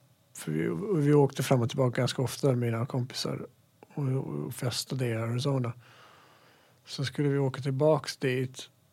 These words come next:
för det var en stor, eh, så här, eh, bakgårdspoolparty där. Som någon hade anordnat där, som vi kände. Så vi kommer dit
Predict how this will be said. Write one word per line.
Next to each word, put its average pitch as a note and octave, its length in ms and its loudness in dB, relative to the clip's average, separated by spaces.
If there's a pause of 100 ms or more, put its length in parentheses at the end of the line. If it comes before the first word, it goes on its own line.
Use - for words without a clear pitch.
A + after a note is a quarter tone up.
(120)
för - 180 -8
det C#3+ 60 -2
var C3+ 120 -2
en B2+ 80 2
stor, A#2+ 580 0
eh, A2+ 260 -6 (1160)
så - 140 -8
här, C#3 260 -6
eh, B2+ 160 -6 (520)
bakgårdspoolparty B2+ 2000 -2
där. A#2+ 300 -8 (1400)
Som B2 220 2
någon B2 220 4
hade A#2+ 240 4
anordnat C#3 540 2
där, E3 200 2
som D#3 180 -2
vi C#3+ 60 2
kände. C#3 380 2 (1000)
Så - 180 -2
vi D#3 260 0
kommer C#3+ 240 6
dit C#3+ 520 6